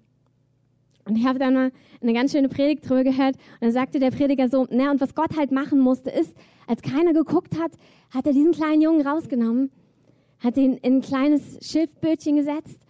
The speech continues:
und hat ihn an den Palast des Königs, des Pharaos gebracht. Und hat ihn erstmal gelehrt, und da hat er gelernt,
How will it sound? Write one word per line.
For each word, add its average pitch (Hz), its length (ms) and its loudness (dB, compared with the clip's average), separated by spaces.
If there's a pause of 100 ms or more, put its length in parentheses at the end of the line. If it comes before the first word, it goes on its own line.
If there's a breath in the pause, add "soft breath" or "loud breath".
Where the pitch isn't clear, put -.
(280 soft breath)
und 240 220 -2
hat 262 180 -6
ihn 277 360 2 (240 soft breath)
an 233 140 2
den 277 180 2
Palast 269 580 -6 (420)
des 233 160 -6
Königs, 277 600 0
des 226 160 -8
Pharaos 247 480 -6
gebracht. - 480 -12 (2750)
Und 240 120 0
hat 285 120 0
ihn 320 80 2
erstmal 269 300 2
gelehrt, 240 540 0
und 233 140 2
da 233 180 -4
hat 277 180 -4
er 254 140 -2
gelernt, 226 560 0